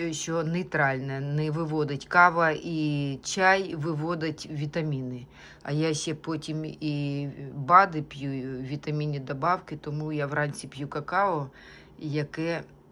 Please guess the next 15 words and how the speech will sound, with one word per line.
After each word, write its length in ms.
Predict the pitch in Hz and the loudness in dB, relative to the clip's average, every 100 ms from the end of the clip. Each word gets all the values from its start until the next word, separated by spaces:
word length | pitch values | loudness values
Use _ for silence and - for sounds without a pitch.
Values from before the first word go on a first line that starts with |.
| - | -16
не 300 | - 165 180 | -4 0 0
виводить 580 | 165 165 160 180 160 151 | 0 0 0 0 -2 -4
вітаміни 520 | 151 147 156 165 160 | -8 -4 -6 -4 -6
з 120 | 147 151 | -4 -4
організму. 680 | 151 151 147 127 139 135 - | -2 -2 -2 -4 -8 -10 -6
А 160 | 143 | -4
вже 280 | 143 156 165 | -2 -2 -2
на 160 | 165 156 | -2 -2
роботі 480 | 156 190 294 285 165 | -2 -2 -4 -4 -8
через 340 | 185 165 156 | -6 -6 -8
дві-три 440 | 151 185 185 160 | -6 -6 -4 -4
години 480 | 160 160 190 208 180 | -2 -4 -4 -2 -2
я 180 | 135 143 | -2 -6
п'ю 280 | 143 147 147 | -8 -10 -10
каву. 440 | - 123 123 120 | -4 -4 -4 -10